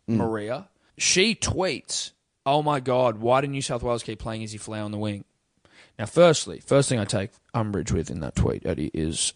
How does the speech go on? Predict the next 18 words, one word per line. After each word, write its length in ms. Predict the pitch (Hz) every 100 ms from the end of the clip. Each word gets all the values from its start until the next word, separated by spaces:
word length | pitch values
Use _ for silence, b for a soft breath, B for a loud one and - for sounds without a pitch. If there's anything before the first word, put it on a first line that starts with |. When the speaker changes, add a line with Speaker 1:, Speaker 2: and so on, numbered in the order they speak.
| -
Speaker 2:
uh, 360 | 117 71 69 -
the 80 | -
bastardization 760 | 98 104 - 101 110 - 120 62
of, 220 | - - - 120
of 120 | 110
God. 280 | - - - -
I 80 | 107
don't 160 | 107
know 80 | 98
if 80 | 117
you 40 |
can 100 | 110
take 160 | 104 101
the 60 | 98
Lord's 200 | 90 85
name 120 | 95
in 100 | 92
vain. 260 | 82 117